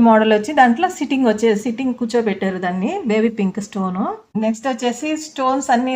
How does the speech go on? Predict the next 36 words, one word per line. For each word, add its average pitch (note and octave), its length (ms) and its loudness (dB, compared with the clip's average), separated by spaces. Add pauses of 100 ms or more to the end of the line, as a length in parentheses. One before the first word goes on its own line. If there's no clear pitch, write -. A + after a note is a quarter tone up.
రియల్ A#3+ 240 2
వస్తాయి A3 340 -2
మా G3 140 4
మీకు, G3+ 260 -4 (360)
రియల్ A3+ 240 2
వస్తాయి. G#3 340 -2
నేను A3+ 200 4
చూపించినవన్నీ A#3+ 840 0 (100)
మీకు A#3 240 0
రేర్ A3+ 340 8
కలర్స్, A3 360 2 (160)
రేర్ A#3+ 400 2
కాంబినేషన్స్ G#3+ 680 -2 (120)
అన్నీ A3 280 2
చూపించినట్టు. G3 600 -2 (240)
మీకు A3 240 2
స్పెషాలిటీ A3+ 480 0
ఏంటంటే A3 340 -2
మనకి G3+ 240 -2 (360)
మీ A3+ 100 6 (100)
వెంకట G#3 320 4
సాయిలోనే G#3+ 540 4
ఇవన్నీ G#3+ 380 4
దొరుకుతాయి G3 480 -4
మా. F3+ 80 -2 (480)
కొత్త A3 140 4 (100)
మోడల్ G#3+ 300 2
మా, A#3+ 60 2 (120)
ఇది G#3+ 180 2
కూడా A3 160 6 (100)
లాంగ్ A3 320 4
చైన్ G#3+ 240 4
వస్తుంది, G3+ 360 2 (200)
బాక్స్ G#3 320 2
మోడల్. F#3+ 320 2 (540)
మీకు G#3+ 140 -2